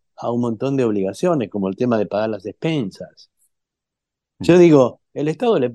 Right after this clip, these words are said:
Speaker 1: el Estado puede alivianar un poquito la cuestión, porque puede, puede, puede aminorar la presión fiscal que ejerce sobre los consorcios.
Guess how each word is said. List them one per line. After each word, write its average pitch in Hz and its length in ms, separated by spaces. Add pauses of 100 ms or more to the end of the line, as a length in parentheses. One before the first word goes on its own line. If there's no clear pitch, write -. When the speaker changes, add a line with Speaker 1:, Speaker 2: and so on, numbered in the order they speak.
Speaker 1:
el 139 140
Estado 170 360
puede 143 320
alivianar 95 440
un 92 80
poquito 95 360
la 98 100
cuestión, 92 460
porque 123 460 (180)
puede, 156 400 (120)
puede, 147 400 (1600)
puede 156 260
aminorar 127 460
la 127 160
presión 123 520
fiscal 104 840 (640)
que 98 120
ejerce 95 440
sobre 98 280
los 92 180
consorcios. 85 1000